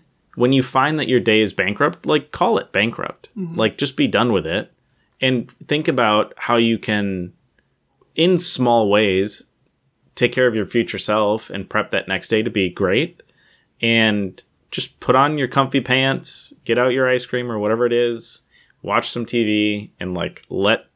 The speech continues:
Speaker 1: let's get after it tomorrow, and let's make sure we set up tomorrow to be great. And hopefully we can break out of that funk.
Speaker 2: I love it. With that, we'd love for you to connect with us on Instagram or LinkedIn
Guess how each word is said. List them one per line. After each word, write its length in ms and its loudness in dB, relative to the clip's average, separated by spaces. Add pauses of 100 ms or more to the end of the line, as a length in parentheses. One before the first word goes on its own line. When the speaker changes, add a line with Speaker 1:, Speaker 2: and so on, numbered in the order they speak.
(800)
Speaker 1:
let's 200 0
get 160 2
after 280 2
it 100 -2
tomorrow, 460 2
and 240 -4
let's 320 -2
make 160 -2
sure 160 2
we 100 4
set 180 2
up 100 -2
tomorrow 320 0
to 80 -4
be 360 -4 (200)
great. 520 -2
And 280 -4
hopefully 320 0
we 80 0
can 140 -4
break 200 0
out 120 -2
of 60 0
that 180 -2
funk. 280 -8 (800)
Speaker 2:
I 60 -6
love 200 -2
it. 260 -6 (1400)
With 180 -2
that, 480 4
we'd 180 -6
love 220 2
for 60 0
you 60 2
to 60 0
connect 260 0
with 100 -4
us 200 -2
on 440 2
Instagram 800 -2 (100)
or 340 4
LinkedIn 880 0